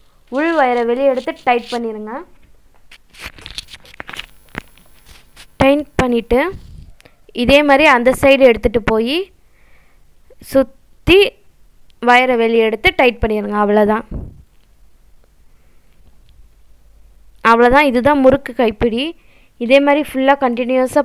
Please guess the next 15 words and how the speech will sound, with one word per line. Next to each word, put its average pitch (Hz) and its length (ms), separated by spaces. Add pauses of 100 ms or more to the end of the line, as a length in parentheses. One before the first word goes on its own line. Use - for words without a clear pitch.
போட 247 160
வேண்டியதான். 226 480 (560)
திருப்பி 302 320
சொல்றேன் 233 360
பாருங்க. 214 440 (500)
நான் 233 200
லெஃப்ட் 240 220
சைடில் 339 280
இருக்க 233 360
ரன்னிங் 254 360
ஒயரை 233 320
ரைட் 247 300
சைடுக்கு 233 440
எடுத்துட்டு 214 340
போய், 220 540